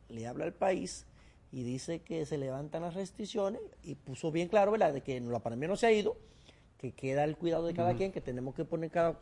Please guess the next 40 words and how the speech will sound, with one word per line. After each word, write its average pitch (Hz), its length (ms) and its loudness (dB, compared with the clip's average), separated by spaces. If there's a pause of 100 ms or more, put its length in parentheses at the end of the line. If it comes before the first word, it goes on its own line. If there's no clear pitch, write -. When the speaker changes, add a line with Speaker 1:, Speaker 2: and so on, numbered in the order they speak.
(180)
Speaker 1:
cada, - 200 -2
cada 160 260 0
cual 170 320 2 (540)
de 143 140 -6
nuestras 143 300 -4
partes 180 480 0
para, 139 300 0 (100)
eh, 123 200 -4 (100)
protegernos. 160 640 2 (880)
Entonces, 214 680 6
lo 175 240 6
que 175 100 6
hablaban 208 520 8
de 180 640 4
la 175 160 4
dictadura 180 520 4
sanitaria, 202 680 2 (320)
entonces 180 420 0
comienzan 180 280 0
a - 20 4
decir, 156 320 -2 (420)
"Entonces 202 340 8
ahora 320 120 10
nos 311 100 12
abandonaron". 262 680 8 (160)
<laughs> - 180 -6
Y 262 80 10
ahora 294 600 10
Speaker 2:
Ah, 117 200 2
tú 117 80 2
dices 123 200 4
los 127 100 8
antivacunas, 117 540 0
Speaker 1:
Sí, 262 200 8
Speaker 2:
¿no? 220 140 6
Los 233 100 4
Speaker 1:
y 240 60 6
yo 247 80 12
digo, 247 260 8
pero 240 180 10